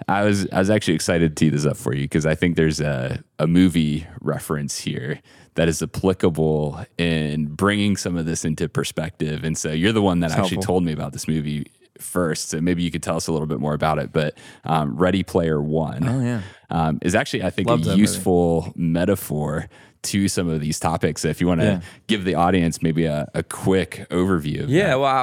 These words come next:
Speaker 2: I wa-, I remember watching that movie on a plane, actually, which is where I watch most of my movies these days 'cause, you know, it's five kids at home. There's not a lot of time to do that. But when you're on, when you're traveling, you get to watch movies, um,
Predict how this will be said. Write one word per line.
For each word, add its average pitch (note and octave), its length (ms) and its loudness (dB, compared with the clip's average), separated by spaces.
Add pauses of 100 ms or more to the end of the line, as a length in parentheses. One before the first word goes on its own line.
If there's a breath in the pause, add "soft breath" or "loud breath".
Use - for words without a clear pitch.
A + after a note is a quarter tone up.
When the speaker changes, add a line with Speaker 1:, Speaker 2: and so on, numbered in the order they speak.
Speaker 2:
I C#3 60 2
wa-, C3 220 0
I - 60 -4
remember B2+ 280 0
watching A#2 280 0
that G#2 80 2
movie G#2 220 2
on G2 120 2
a F#2 40 0
plane, G#2+ 400 0
actually, F#2+ 400 -2
which F#2+ 240 -4
is C3+ 80 -4
where F3 140 2
I G3 40 2
watch F#3+ 260 -2
most D#3 260 2
of C#3 40 0
my A2 120 2
movies G2+ 360 0
these G2 220 -4
days G#2+ 340 0
'cause, G#2+ 380 2
you B2+ 80 4
know, G#2 180 2
it's C3 120 -6
five G2 280 2
kids G2+ 240 2
at G#2 80 2
home. G2+ 240 4
There's G#2+ 160 2
not G#2+ 100 4
a G#2 40 2
lot G2+ 160 4
of F#2+ 80 0
time G2 300 2
to - 100 -6
do A#2+ 280 4
that. F#2+ 280 2
But G2 100 -2
when A2+ 160 2
you're A2+ 140 2
on, A2+ 160 -2
when A2+ 100 -2
you're A#2+ 80 -2
traveling, B2 460 2
you G2 80 2
get G2 160 0
to G2+ 100 0
watch F#2+ 300 0
movies, A2+ 480 0
um, F#2 540 2